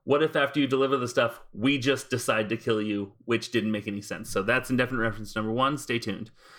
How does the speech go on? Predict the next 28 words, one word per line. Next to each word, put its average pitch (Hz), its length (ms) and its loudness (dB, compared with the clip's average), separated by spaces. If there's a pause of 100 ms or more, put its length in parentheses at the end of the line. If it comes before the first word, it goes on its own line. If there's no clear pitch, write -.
(180)
Malik 175 240 4
explains 160 420 0
that 147 120 2
he 156 100 2
knows 156 260 2
the 147 80 4
lady 156 300 4
who 139 100 2
asked 135 240 0
him 123 120 2
to 117 40 -4
do 165 200 2
this, 139 400 -2 (560)
that 131 180 2
she 151 140 0
knew 165 140 4
his 143 140 0
father, 131 300 4
and 123 160 -2
she's 131 140 -2
giving 143 240 2
him 131 60 2
a 131 40 0
chance 123 300 -2
to 120 80 -8
be 120 340 0
something 117 560 -2 (160)
he 120 480 0